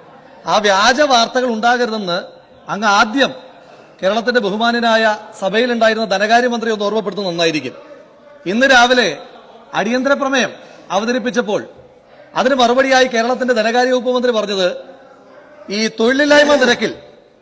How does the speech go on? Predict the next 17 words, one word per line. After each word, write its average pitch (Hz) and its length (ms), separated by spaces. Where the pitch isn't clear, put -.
ദേശീയ 269 520
ശരാശരിയേക്കാൾ 240 800
തൊഴിലില്ലായ്മ 262 520
നിരക്കുമായി 240 420
ബന്ധപ്പെട്ട് 220 420
കേരളം 214 260
വളരെ 214 200
മുന്നിലാണ്, 202 420
കേരളത്തിൽ 214 280
തൊഴിലില്ലായ്മ 220 520
ഇല്ല 180 260
എന്നാണ്. 131 260
ഞാൻ 247 320
ഇക്കണോമിക് 247 400
സർവേ 247 340
ഉദ്ധരിക്കാം, 185 320
സർ. - 160